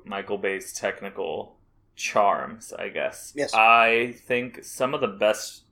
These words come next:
Speaker 1: scenes in this movie are when action is happening.
Speaker 2: Oh, no doubt.
Speaker 1: I mean, like, the chase scene with, um, what's his name? Uh, The Rock through basically, like, all of Biscayne is, like, a fucking delight.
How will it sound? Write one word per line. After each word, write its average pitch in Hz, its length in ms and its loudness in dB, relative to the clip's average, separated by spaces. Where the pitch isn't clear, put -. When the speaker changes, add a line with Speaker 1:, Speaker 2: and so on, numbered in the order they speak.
Speaker 1:
scenes 113 440 -8
in 104 100 -6
this 104 200 -8
movie 104 420 -6
are 98 280 0
when 98 480 -4
action 95 680 -4
is - 180 -10
happening. - 640 -10
Speaker 2:
Oh, 185 120 4
no 131 140 -2
doubt. 139 440 2
Speaker 1:
I 117 100 2
mean, 120 180 -2
like, 113 220 0
the 120 80 -2
chase 127 400 -2
scene 107 580 -4
with, 110 340 0
um, 95 840 2
what's - 220 -6
his - 140 -18
name? 76 280 -8
Uh, 101 260 0
The 101 140 -2
Rock 101 500 2
through 104 400 -8
basically, 101 600 -2
like, 95 220 -2
all 98 300 0
of - 340 -8
Biscayne 95 800 -6
is, 98 200 -6
like, 92 340 -4
a 101 100 -4
fucking 101 520 -4
delight. 95 480 -2